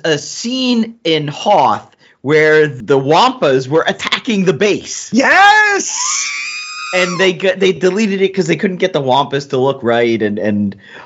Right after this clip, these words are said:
Speaker 1: I would love to see, like, full-on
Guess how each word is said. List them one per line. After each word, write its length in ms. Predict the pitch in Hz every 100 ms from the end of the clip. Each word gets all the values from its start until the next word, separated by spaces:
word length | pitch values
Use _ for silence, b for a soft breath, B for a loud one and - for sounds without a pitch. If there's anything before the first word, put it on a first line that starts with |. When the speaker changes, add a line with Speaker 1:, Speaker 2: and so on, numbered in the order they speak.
| B _ 180
Speaker 1:
I 260 | 180 233
would 220 | 233 196
love 380 | 143 175 202 196
to 100 | 160
see, 640 | 147 - 180 135 127 123 B B
like, 320 | 143 147 143
full-on 880 | - 233 226 214 196 170 160 151 143